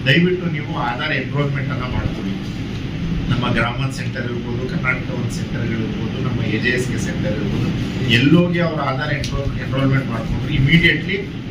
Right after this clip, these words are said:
ಆಧಾರ್ ಎನ್ರೋಲ್ಮೆಂಟ್ ಐ ಡಿ ಅಂತೇಳಿ ಕೊಡ್ತಾರೆ. ಅಂದ್ರೆ ಹದಿನಾಲ್ಕು ಡಿಜಿಟ್ ನ ನಂಬರ್ ಇರ್ತದೆ, ಅದು, ಅದನ್ನು ಉಪಯೋಗಿಸ್ಕೊಂಡು ಕೂಡ ಈ ಸರ್ವೆಯಲ್ಲಿ ಅವರು ಭಾಗವಹಿಸ್ಬೋದು.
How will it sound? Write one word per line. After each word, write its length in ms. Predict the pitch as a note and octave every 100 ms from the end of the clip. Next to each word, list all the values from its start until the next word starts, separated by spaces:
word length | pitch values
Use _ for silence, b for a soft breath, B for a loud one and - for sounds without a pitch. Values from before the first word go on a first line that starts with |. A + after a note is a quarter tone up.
| A#2+
ಆಧಾರ್ 280 | C3+ F3
ಎನ್ರೋಲ್ಮೆಂಟ್ 560 | D3+ C3+ D3 D#3 D3+ C3+
ಐ 100 | C3+
ಡಿ 180 | C3+ D3
ಅಂತೇಳಿ 420 | C3+ - B2+ C3+
ಕೊಡ್ತಾರೆ. 420 | B2 A2 G#2+ G2
ಅಂದ್ರೆ 220 | - -
ಹದಿನಾಲ್ಕು 520 | C3 - D3 D3 C#3+ B2+
ಡಿಜಿಟ್ 300 | C3 C3 C3
ನ 40 |
ನಂಬರ್ 360 | C#3+ - B2 A#2+
ಇರ್ತದೆ, 440 | G2+ - - -
ಅದು, 500 | - - - - -
ಅದನ್ನು 240 | B2+ F3
ಉಪಯೋಗಿಸ್ಕೊಂಡು 640 | F#3 E3 D#3+ D3+ - C3+ C3
ಕೂಡ 240 | B2 C3+
ಈ 180 | C3+ C#3+
ಸರ್ವೆಯಲ್ಲಿ 640 | C3+ A#2 A#2+ A#2 A#2+ -
ಅವರು 420 | - - - C3 -
ಭಾಗವಹಿಸ್ಬೋದು. 720 | A#2 A2 A2+ G2 G2+ G2+